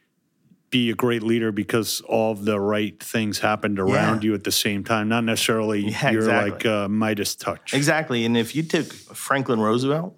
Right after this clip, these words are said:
Speaker 2: and you moved him to the Ronald Reagan era, I'm not sure F D R would have been as great a president.
Speaker 1: Mm-hmm.
Speaker 2: And if you took Lincoln and put him into our times today, it wouldn't have happened for him.
Speaker 1: Gotcha.
Speaker 2: Right? You have to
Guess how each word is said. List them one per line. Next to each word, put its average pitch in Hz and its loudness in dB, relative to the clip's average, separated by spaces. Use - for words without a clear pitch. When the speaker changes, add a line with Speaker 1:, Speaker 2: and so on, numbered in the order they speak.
Speaker 2:
and 113 0
you 117 2
moved 123 2
him 104 2
to 107 2
the 98 -2
Ronald 107 2
Reagan 107 0
era, 80 -10
I'm 127 2
not 170 0
sure 135 0
F 110 -4
D 95 -4
R 101 0
would 98 0
have 92 -4
been 98 -2
as 87 -6
great 90 -6
a 80 -12
president. 127 -4
Speaker 1:
Mm-hmm. 113 -2
Speaker 2:
And 107 0
if 101 -4
you 120 2
took 117 -4
Lincoln 113 -2
and 92 -10
put 110 -2
him 104 0
into 98 -4
our 104 -2
times 101 -6
today, 110 -6
it 107 -8
wouldn't 92 -12
have 85 -10
happened 120 -2
for - -12
him. - -20
Speaker 1:
Gotcha. 98 -2
Speaker 2:
Right? 95 -4
You 113 0
have 123 -2
to 98 -2